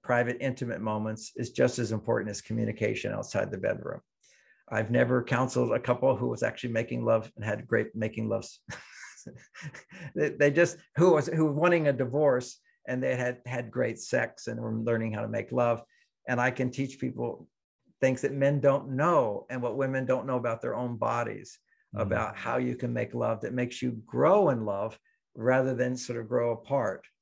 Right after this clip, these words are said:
Speaker 1: And there, there's a whole art and science to that. And I explain all that. I got, I touched into it in one of the talks you heard. Uh, then beyond that is I have a unique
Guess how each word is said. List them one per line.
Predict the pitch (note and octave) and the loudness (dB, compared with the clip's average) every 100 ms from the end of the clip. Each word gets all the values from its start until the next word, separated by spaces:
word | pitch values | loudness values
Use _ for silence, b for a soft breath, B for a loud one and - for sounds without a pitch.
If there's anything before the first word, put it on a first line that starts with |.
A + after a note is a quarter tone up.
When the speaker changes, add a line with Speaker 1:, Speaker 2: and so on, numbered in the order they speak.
| _ _ _ | _ _ _
Speaker 1:
And | A#2 A#2+ | -4 0
there, | C3 | 0
there's | C3+ B2+ | 0 -2
a | B2 | -2
whole | A#2+ C#3 C3+ C3 | 2 4 4 2
art | B2 C3 C#3 C#3 | -2 0 0 -2
and | B2+ A#2+ | -12 -12
science | - A#2+ A#2+ A2+ - | -4 -2 -2 -4 -8
to | A2+ | -10
that. | A2 B2 G#2+ - - _ _ | 0 0 0 -6 -16 _ _
And | A#2 | -6
I | A2 | -4
explain | A2+ A2+ - A#2+ A#2+ | -4 -6 -6 -4 -2
all | A2 G#2+ | -2 -2
that. | A2 A2+ A2+ _ _ _ | -2 -4 -6 _ _ _
I | A#2 | -6
got, | A2+ A2 - | -6 -6 -8
I | B2+ | -8
touched | - D3 D3 C3+ | 0 0 0 -2
into | C3+ C3+ B2+ | -4 0 0
it | A#2 | 0
in | A#2 | -2
one | A#2 | -4
of | A#2 | -4
the | |
talks | - A2+ - | -2 -4 -4
you | A#2+ | -6
heard. | A2+ A2+ A2 - b b b b | -2 -4 -4 -10 b b b b
Uh, | - G#2+ A2 C#3 | -6 -2 -2 0
then | B2+ D#3 D#3+ - - _ C#3+ | 4 4 4 -2 -16 _ -6
beyond | C3 D3 E3+ D#3+ | 2 4 4 2
that | C3 A#2+ A#2+ | 2 2 0
is | B2 A#2+ - | -4 -4 -6
I | B2+ | -2
have | C#3 | -2
a | B2 | -2
unique | A#2 A#2+ B2 B2 B2 | -4 -4 -2 -2 -4